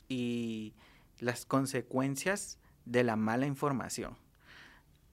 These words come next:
Ya mucha gente dice, "¿Saben qué? Yo mejor ya ni me meto a Facebook, ni Twitter, ya no sé qué es cierto,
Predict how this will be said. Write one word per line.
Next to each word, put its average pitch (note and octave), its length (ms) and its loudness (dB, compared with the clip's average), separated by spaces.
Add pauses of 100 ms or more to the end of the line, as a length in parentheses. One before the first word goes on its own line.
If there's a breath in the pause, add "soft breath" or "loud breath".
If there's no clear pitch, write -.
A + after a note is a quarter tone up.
(160)
Ya C3 200 2
mucha C#3 220 0
gente D3 260 -4
dice, D3 360 6
"¿Saben D3+ 220 2
qué? D#3 420 2
Yo C#3 600 2
mejor A#2 280 -2
ya C3 120 0
ni C#3+ 100 -2
me C3+ 60 -2
meto A2+ 280 -2
a B2 40 -2
Facebook, D3+ 560 0
ni A#2 160 -2
Twitter, D3 760 2
ya A#2+ 140 4
no B2 80 0
sé A#2+ 140 -2
qué - 80 -8
es A#2 100 -10
cierto, D3+ 540 2